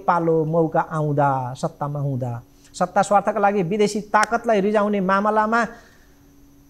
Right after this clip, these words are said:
नेताहरू, माफिक नामका नेताहरूका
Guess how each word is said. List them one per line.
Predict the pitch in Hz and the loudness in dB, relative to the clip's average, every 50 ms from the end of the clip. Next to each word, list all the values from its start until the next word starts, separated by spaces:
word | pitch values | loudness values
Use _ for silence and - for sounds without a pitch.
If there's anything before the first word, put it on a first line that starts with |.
| - - - _ - - - - - - - - - - - - | -20 -20 -20 _ -20 -20 -20 -20 -20 -20 -20 -20 -20 -20 -12 -6
नेताहरू, | 156 151 156 147 160 151 147 139 135 147 147 143 139 127 123 123 - - - - - - - - - - - - | -4 -4 -2 0 2 2 2 2 2 2 0 0 0 -2 -6 -10 -14 -20 -20 -20 -20 -20 -20 -20 -20 -20 -10 -4
माफिक | 147 156 160 - 160 156 - - - - - 127 | -2 -2 -2 -2 -4 -6 -6 -10 -18 -12 -8 -4
नामका | 139 147 151 151 151 143 - 151 | -2 -2 -2 -2 -2 0 0 0
नेताहरूका | 139 143 147 143 143 131 131 127 131 131 135 160 160 | 0 0 -2 -2 -2 -2 -2 -2 -4 -2 0 2 2